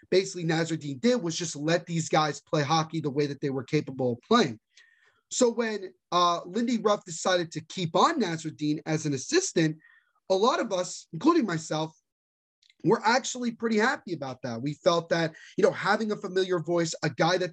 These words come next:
the Devils seem to respond well to, was a good move. Um, and he was put in charge of the penalty kill and the defensive side. And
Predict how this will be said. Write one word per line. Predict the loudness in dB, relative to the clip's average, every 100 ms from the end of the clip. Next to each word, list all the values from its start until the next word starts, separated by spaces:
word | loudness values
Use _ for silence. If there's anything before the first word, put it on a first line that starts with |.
| -6
the | -2
Devils | 0 2 0 -2
seem | -6 -6
to | -4 -2
respond | -2 -2 2 2 0
well | 0 0 0
to, | -2 0 0 -4 -14 -20 _ _
was | 2 2 2
a |
good | -4 -4 -2
move. | -4 -4 -8 _ _ _ _ -4
Um, | 2 2 2 -2 -8 _ _ _ _ 0
and | 2 2 0
he | -2
was | 0 -2
put | 0 0 0
in | -6 -10
charge | -4 0 2 0 -2 -10 -2
of | 2 2 2 -2
the | -6
penalty | 2 2 2 -2
kill | -4 0 0 -2 -8 _ 0
and | 0
the | 0
defensive | -4 0 0 -2 -10
side. | -6 -8 -8 -14 _ _ _ _ _ _ 0
And | 2 2 0 -2 -4